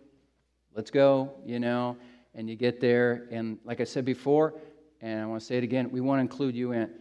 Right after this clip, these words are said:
We want you to grow with us. You know, spiritual growth on the Lord's Day is not just for mom and dad or for the adult singles here, whatever. Man, it's for you. We want you to love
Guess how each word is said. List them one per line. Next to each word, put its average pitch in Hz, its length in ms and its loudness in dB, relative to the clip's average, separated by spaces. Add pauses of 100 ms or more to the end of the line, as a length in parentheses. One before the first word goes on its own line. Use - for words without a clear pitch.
(300)
We 113 60 -20
want 117 220 -6
you 127 60 -6
to 113 60 -6
grow 117 340 2
with 113 260 -2
us. - 320 -8 (240)
You 117 100 -14
know, 110 120 -14
spiritual 170 420 0
growth 165 340 6
on 131 80 2
the 123 80 0
Lord's 131 320 2
Day 139 160 6
is 127 100 0
not 127 200 0
just 120 180 -6
for 117 220 -2
mom 117 340 2
and 127 140 4
dad 123 580 6 (320)
or 117 140 -2
for 131 280 2
the 131 120 4
adult 127 340 4
singles 131 480 2
here, 135 180 2
whatever. 123 520 4 (360)
Man, 135 200 -10
it's 127 120 -8
for - 160 -10
you. 117 380 -4
We 104 80 -12
want 131 240 -4
you 120 80 -6
to 95 60 -8
love 120 1040 2